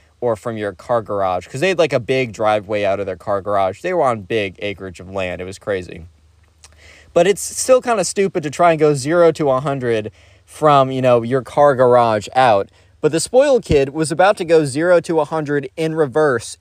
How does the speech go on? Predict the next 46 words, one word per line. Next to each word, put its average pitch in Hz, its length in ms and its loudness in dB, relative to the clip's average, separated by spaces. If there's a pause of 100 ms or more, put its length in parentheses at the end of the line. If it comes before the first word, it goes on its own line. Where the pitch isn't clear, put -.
in 160 160 -4
a 147 80 -2
car 135 300 -2
garage. 107 540 -4 (280)
So 165 160 -10
spoiled 208 460 4
kid, 214 280 -2 (140)
literally, 180 580 0
not 160 300 -2
even 202 220 -8
checking 175 360 -6
anything, 143 520 -6
not 139 180 0
even 170 220 -8
giving 151 260 -6
it 147 60 -4
a 135 80 -2
little 123 320 -4
tap 120 380 -4
to 110 100 -16
see 123 220 -10
if 117 120 -10
it - 20 -6
was 104 120 -8
gonna 113 180 -10
go 117 260 -4
forward 117 460 -2
or 101 100 -6
not, 101 300 -4 (320)
slams 175 720 0
on 160 160 4
the 156 60 0
gas 117 580 0
after 135 320 -2
telling 135 300 -6
everyone 120 280 -4
to 127 60 -12
move 123 220 -6
out 120 140 0
of 113 80 -4
the 110 80 -4
way. 101 340 -4 (300)
And 165 120 -2
he 180 60 -4
goes 196 380 4
back 151 360 4